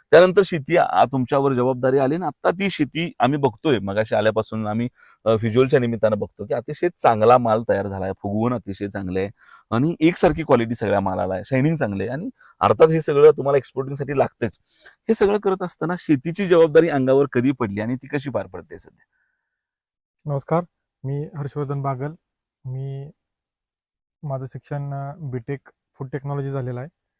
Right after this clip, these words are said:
Speaker 2: आणि गेल्या, आमच्या कुटुंबाची गेल्या चाळीस वर्षापासून ही द्राक्ष बाग आहे
Speaker 1: बरं.
Speaker 2: आणि सत्त्याण्णव सालापासून आम्ही युरोपची द्राक्ष करतात, करतो आहोत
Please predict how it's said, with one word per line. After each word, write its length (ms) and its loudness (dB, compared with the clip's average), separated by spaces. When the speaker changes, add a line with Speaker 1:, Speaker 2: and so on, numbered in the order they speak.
Speaker 2:
आणि 480 -8
गेल्या, 480 -6
आमच्या 260 -8
कुटुंबाची 640 -10
गेल्या 340 -8
चाळीस 280 -2
वर्षापासून 440 -4
ही 100 -4
द्राक्ष 300 -6
बाग 200 -4
आहे 100 -10
Speaker 1:
बरं. 100 -6
Speaker 2:
आणि 300 -8
सत्त्याण्णव 520 -6
सालापासून 600 -4
आम्ही 400 -10
युरोपची 300 -2
द्राक्ष 260 -2
करतात, 320 -8
करतो 240 -4
आहोत 140 0